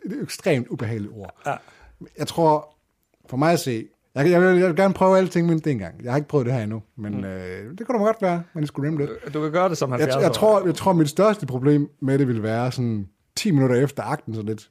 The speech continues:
Speaker 1: Jeg tror ikke, jeg kunne se folk i øjnene <laughs> bagefter, sådan lidt. Damn.
Speaker 2: I feel
Speaker 1: Jeg
Speaker 2: disgusting.
Speaker 1: ja, hende der, hun har lige slikket mit røvhul.
Speaker 2: Ja.
Speaker 1: Det,
Speaker 2: Det er
Speaker 1: det
Speaker 2: så
Speaker 1: kommer man aldrig til at, det
Speaker 2: det er
Speaker 1: kommer man
Speaker 2: jo
Speaker 1: altid
Speaker 2: din
Speaker 1: til at tænke på.
Speaker 2: Det er jo din kone.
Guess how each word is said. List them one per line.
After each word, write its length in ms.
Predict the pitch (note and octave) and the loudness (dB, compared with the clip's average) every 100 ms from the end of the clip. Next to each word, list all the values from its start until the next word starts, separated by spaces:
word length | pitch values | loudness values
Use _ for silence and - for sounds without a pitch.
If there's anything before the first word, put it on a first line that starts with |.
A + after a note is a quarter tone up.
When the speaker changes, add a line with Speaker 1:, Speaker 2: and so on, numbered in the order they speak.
| _ | _
Speaker 1:
Jeg 60 | - | -8
tror 180 | - | -4
ikke, 100 | A#2+ | -4
jeg 60 | - | -4
kunne 100 | B2+ | -8
se 200 | - B2+ | -2 0
folk 300 | - C#3 C#3 | 2 2 4
i 60 | D#3 | 2
øjnene 560 | E3 D#3+ G#3 F3 G#3 | 4 4 4 4 2
<laughs> 20 | |
bagefter, 500 | E3+ D3+ - G3 - | 2 2 2 0 0
sådan 160 | D3+ D3 | 2 2
lidt. 120 | D3 G3+ B3 G#3 B2+ | 2 -2 -12 -16 -8
Damn. 200 | A#2+ G#2+ G2 - _ - - - - | -4 -4 -4 -10 _ -20 -20 -20 -14
Speaker 2:
I 40 | |
feel 200 | - C3+ D3+ | -8 0 0
Speaker 1:
Jeg 80 | C#3 | 0
Speaker 2:
disgusting. 640 | - - A2+ E2+ - - - | -2 -4 -6 -10 -14 -18 -6
Speaker 1:
ja, 240 | B2 A2+ A2 - F#3 - - | -2 -2 -4 -10 -14 -16 -4
hende 300 | C3+ F3 E3+ | 2 4 4
der, 160 | A#2 | 2
hun 200 | G2 G2 B2 | -2 -2 -2
har 60 | |
lige 100 | A2 | -2
slikket 220 | - G#2 | -6 -10
mit 100 | F#2+ | -10
røvhul. 280 | F2+ F2+ E2+ F2+ _ _ _ | -10 -12 -14 -20 _ _ _
Speaker 2:
Ja. 40 | - | -14
Speaker 1:
Det, 80 | - - _ - | -14 -14 _ -2
Speaker 2:
Det 60 | D3+ | 0
er 40 | |
Speaker 1:
det 80 | D#3+ | 2
Speaker 2:
så 40 | |
Speaker 1:
kommer 140 | G3+ F3+ | 4 4
man 140 | D3+ | 4
aldrig 220 | E3 G3 | 2 2
til 100 | D3+ | 4
at, 80 | E3 | 4
det 60 | C3 | 4
Speaker 2:
det 40 | |
er 480 | A#2+ A2+ A2 - - | 2 0 -2 -8 -2
Speaker 1:
kommer 80 | F3+ | 4
man 20 | |
Speaker 2:
jo 40 | F#3+ | 4
Speaker 1:
altid 240 | G#3+ F3 | 4 2
Speaker 2:
din 80 | F3 | 2
Speaker 1:
til 80 | F3+ | 2
at 80 | |
tænke 160 | G3+ G3+ | -2 -2
på. 140 | C#3 C#3 | -4 -2
Speaker 2:
Det 80 | D3+ | -4
er 40 | |
jo 60 | B2 | -2
din 200 | B2 A#2+ | -4 -2
kone. 360 | C#3+ D#3+ F3 | 2 2 2